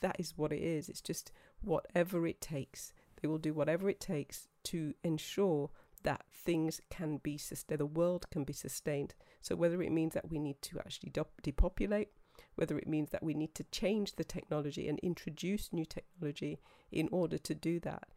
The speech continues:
they're looking at the bigger picture. If you work for an organization,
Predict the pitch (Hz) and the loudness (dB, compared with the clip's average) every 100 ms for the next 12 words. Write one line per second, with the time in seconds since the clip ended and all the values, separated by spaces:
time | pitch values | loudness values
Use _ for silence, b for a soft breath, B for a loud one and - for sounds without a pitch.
0 | - _ 196 180 180 - 165 156 - 156 | -20 _ 4 6 6 2 2 0 0 -2
1 | 147 143 - - - 143 151 - - 185 | -2 10 10 10 2 -6 -6 -6 -2 2
2 | 180 196 - 175 175 175 160 156 160 156 | 6 6 6 4 4 4 2 2 4 2
3 | - - - | 0 -2 -4